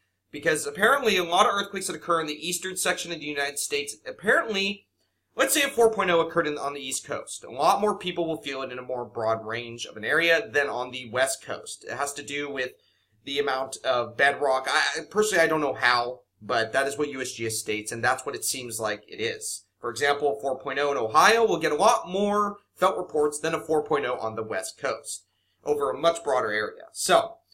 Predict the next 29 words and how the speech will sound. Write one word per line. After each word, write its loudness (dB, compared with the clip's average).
let's 2
check 2
out 8
the 0
event -2
page -2
just -6
real -6
quick 2
and -6
see -2
how 2
many -6
people -10
have -10
reported -2
feeling 0
this -4
earthquake -10
already. -2
Wow, 4
guys. 4
The -10
four 2
point 2
oh 4
at -2
five 6
kilometers 0